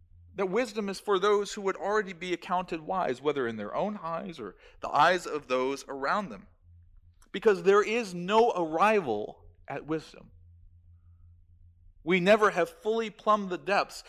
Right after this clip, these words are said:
of the knowledge that is possible in this world. And so even if someone already has comparatively attained to knowledge, they've experienced a lot, they've grown in maturity,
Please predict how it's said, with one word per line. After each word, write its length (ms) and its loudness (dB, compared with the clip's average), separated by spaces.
of 120 -4
the 80 -4
knowledge 520 2
that 160 -4
is 80 -18
possible 580 -6
in 160 -12
this 240 -10
world. 400 -6
And 180 0
so 180 6
even 220 -2
if 80 -2
someone 480 0
already 280 4
has 460 6
comparatively 1000 -4
attained 580 -6
to 120 -12
knowledge, 360 -2
they've 160 6
experienced 640 -2
a 60 -2
lot, 260 4
they've 180 -4
grown 380 0
in 100 -6
maturity, 760 -4